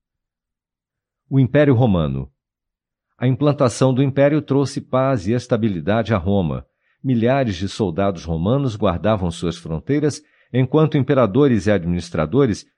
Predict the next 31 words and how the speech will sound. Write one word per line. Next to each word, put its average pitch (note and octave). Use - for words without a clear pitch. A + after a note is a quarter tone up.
construíam B2+
estradas A2+
e G#2+
grandes C3
cidades A2
servidas B2
por A#2+
elaborados G#2+
sistemas G#2
de D2+
água C3
e A2+
esgoto. E2+
O D#3
sistema F#3
jurídico G#2
e -
administrativo F2+
e G#2
um C3+
idioma G2
comum, G#2+
latim F#2+
no D#3
oeste F2+
e E2+
mais A2+
tarde F2
grego F2
no F#2+
leste, G#2